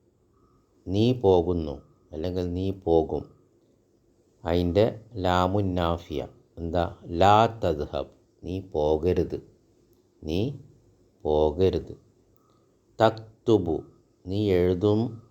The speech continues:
നീ എഴുതുന്നു. ലാ തക്തുബ്, നീ എഴുതരുത്. തഷ്റബു, നീ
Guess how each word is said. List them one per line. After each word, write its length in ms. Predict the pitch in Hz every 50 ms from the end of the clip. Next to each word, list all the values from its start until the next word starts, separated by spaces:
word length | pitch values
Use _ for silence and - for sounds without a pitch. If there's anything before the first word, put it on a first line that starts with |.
| 90
നീ 100 | 90 90 90 87 82
എഴുതുന്നു. 540 | 82 82 85 85 90 92 87 85 80 78 73 76 - _ _ _ _ _ _ _ _ _ _ _ _ _ _ _ _ _ _ -
ലാ 260 | 90 90 95 101 107 113 120 117 117 -
തക്തുബ്, 520 | 98 92 - - - _ - 82 71 - - _ _ _ _ _ -
നീ 100 | 92 92 98 - - 87
എഴുതരുത്. 800 | 82 80 82 80 78 73 85 95 95 92 82 80 67 - - - - _ _ _ _ _ _ _ _ _ _ _ _ _ _ _ _ _ _ _ _ _ _ _ _ _ _ _ _ _ _ _ _ _ _ _ _ _ _ _ _ _ _ _ _ _ _ _ _ _ _
തഷ്റബു, 640 | - 104 107 - - - 127 117 113 104 90 82 76 - - - _ _ _ _ _ -
നീ 140 | 92 92 98